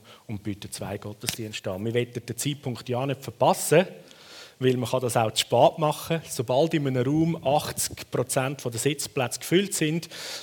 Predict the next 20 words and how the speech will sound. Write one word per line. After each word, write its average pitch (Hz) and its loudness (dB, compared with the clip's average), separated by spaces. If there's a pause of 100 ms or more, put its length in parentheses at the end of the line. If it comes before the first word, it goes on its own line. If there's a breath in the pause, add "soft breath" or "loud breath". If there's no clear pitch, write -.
dann 120 4
fängt 143 4
psychologisch 139 2
schon 156 4
das 143 -2
an, 147 6
dass 127 -2
man 131 -4
das - -8
Gefühl 135 -2
hat, 120 -4
«Das 135 -6
hat 127 -8
für 131 -6
mich 123 -4
nicht 131 -2
unbedingt 120 -4
so 110 -4
Platz. 131 -2
Ah, 135 -4